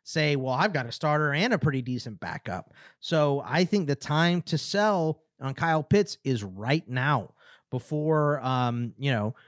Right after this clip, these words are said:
before this season starts and he loses a little bit of love, when people realize, "Man, this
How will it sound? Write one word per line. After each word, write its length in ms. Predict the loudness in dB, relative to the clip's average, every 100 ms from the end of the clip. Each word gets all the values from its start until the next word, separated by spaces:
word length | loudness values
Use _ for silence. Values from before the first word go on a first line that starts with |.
| _ _ _ _ _ -4
before 400 | -4 2 2 4
this 180 | 2
season 400 | 0 0 2 0
starts 640 | -2 2 2 2 -2 -8 -8
and 380 | -4 -2 0 -2
he 200 | -2 -4
loses 500 | 0 0 0 -2 -4
a 40 |
little 200 | -4 -4
bit 160 | -6 -8
of 100 | -4
love, 400 | 0 2 2 0
when 320 | -2 -4 -6 -6
people 260 | -6 -6 -4
realize, 460 | -2 0 0 -4
"Man, 280 | -6 -6 -4
this 260 | -6 -6